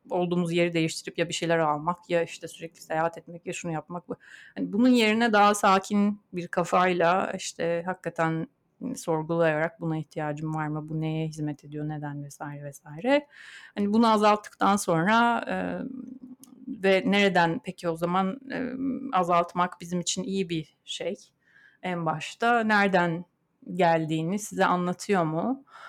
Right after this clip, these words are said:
Problemi nasıl tanımlıyor karşınızdaki marka? Öncelikle yulaf sütü üretiyor. Neden yulaf sütü üretiyor? O yulaf sütünü nasıl üretiyor? Yulaf sütünü nasıl ürettiği ile ilgili nasıl bir seçimle karşılaştığını,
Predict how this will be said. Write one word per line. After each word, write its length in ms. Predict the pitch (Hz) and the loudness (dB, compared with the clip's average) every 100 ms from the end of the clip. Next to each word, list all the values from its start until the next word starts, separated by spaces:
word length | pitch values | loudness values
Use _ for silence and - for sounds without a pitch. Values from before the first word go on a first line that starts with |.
| - - | -18 -18
Problemi 480 | - 190 185 190 202 | 2 2 4 4 4
nasıl 240 | 196 196 202 | 2 -2 0
tanımlıyor 640 | 190 165 156 156 - 165 - | 2 4 2 2 0 -4 -12
karşınızdaki 760 | - 156 156 165 156 147 151 160 | 0 0 2 0 -2 0 -2 -2
marka? 520 | 147 139 143 - 208 | -4 -4 -4 0 0
Öncelikle 680 | 170 151 151 156 - 160 160 170 165 | 0 -2 -4 -6 -4 -2 -2 -6 -4
yulaf 320 | 170 165 165 | 0 0 -2
sütü 300 | - - 185 | -10 -8 -4
üretiyor. 460 | 165 156 - 196 190 | -2 -4 -2 0 2
Neden 340 | 180 180 175 | 4 2 2
yulaf 320 | 170 156 151 | 2 0 -2
sütü 300 | - 165 - | -8 -8 -4
üretiyor? 600 | 151 143 143 - - 240 240 - - - - | -2 -2 -6 -2 2 2 0 -12 -20 -18 0
O 120 | 190 | 2
yulaf 340 | 196 180 185 | 4 2 0
sütünü 380 | - 190 185 185 | -6 -8 -2 0
nasıl 260 | 190 - 190 | 0 0 0
üretiyor? 380 | 160 160 220 | 0 -2 0
Yulaf 300 | 226 208 196 | 2 4 2
sütünü 260 | - - 202 | -2 -4 -2
nasıl 280 | 196 196 190 | -2 -2 0
ürettiği 440 | 180 185 - 190 | 0 0 -4 -4
ile 100 | 185 | -2
ilgili 380 | 180 170 180 185 | -2 -2 -2 0
nasıl 360 | 185 - 190 180 | 0 -2 -4 -2
bir 340 | 185 - - _ _ | -2 -4 -14 _ _
seçimle 720 | - 190 - 190 185 180 180 | -6 -4 0 0 0 0 -2
karşılaştığını, 1120 | 180 170 170 180 170 165 - 175 165 185 208 | 2 0 0 0 0 -2 -2 -2 0 -2 -4